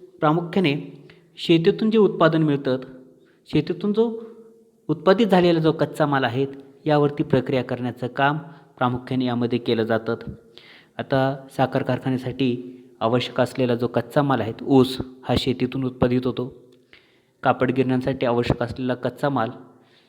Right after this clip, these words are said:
कापूस हा प्रामुख्याने शेतीतून उत्पादित होतो. त्याचबरोबर अन्न प्रक्रिया उद्योगांसाठी आवश्यक असलेला जो कच्चा माल आहे, फळं असेल वगैरे, तर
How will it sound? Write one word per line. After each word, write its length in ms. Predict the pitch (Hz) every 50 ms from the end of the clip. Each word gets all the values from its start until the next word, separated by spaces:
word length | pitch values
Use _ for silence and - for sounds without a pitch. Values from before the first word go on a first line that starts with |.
| _ _ _ _ _ _
कापूस 480 | - 123 117 - 143 135 120 - - - - - - _ _ _ _ _ _ _ _ _ _ _ _ _ -
हा 100 | - 127
प्रामुख्याने 480 | 123 127 120 120 120 - - 139 135
शेतीतून 440 | 123 - 131 123 127 139 127 - 139
उत्पादित 360 | 131 127 131 127 123 127 127 127
होतो. 280 | 135 123 - 131 131 131 - - - - - _ _ _ -
त्याचबरोबर 440 | 127 117 120 123 123 123 127 127 - -
अन्न 240 | 127 139 160 165
प्रक्रिया 300 | 165 - - - 139 135
उद्योगांसाठी 580 | 131 127 127 127 127 123 131 123 - 127 120 123
आवश्यक 340 | 120 120 120 120 - - -
असलेला 320 | 120 - - 131 117 120
जो 240 | 107 117 123 117 113 120 - - - - - - _ _
कच्चा 260 | - - 151 - 156
माल 180 | 143 139 127 123
आहे, 200 | 110 107 113 117
फळं 320 | 110 - - 123 117 117
असेल 400 | 113 110 110 - - 120 113 113
वगैरे, 400 | 113 113 110 107 117 110 110 110 110 110 - - - - - - - - _ _ -
तर 40 | 135